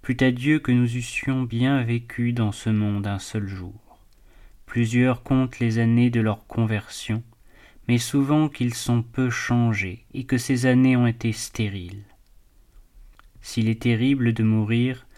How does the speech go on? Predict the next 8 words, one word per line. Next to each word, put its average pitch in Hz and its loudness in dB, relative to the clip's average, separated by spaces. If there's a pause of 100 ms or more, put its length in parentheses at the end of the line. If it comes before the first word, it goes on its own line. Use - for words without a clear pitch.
(220)
peut-être - -2 (120)
est-il 117 -2
plus - -4
dangereux 113 0
de 107 -4
vivre 101 -4
si - -6
longtemps. 98 -6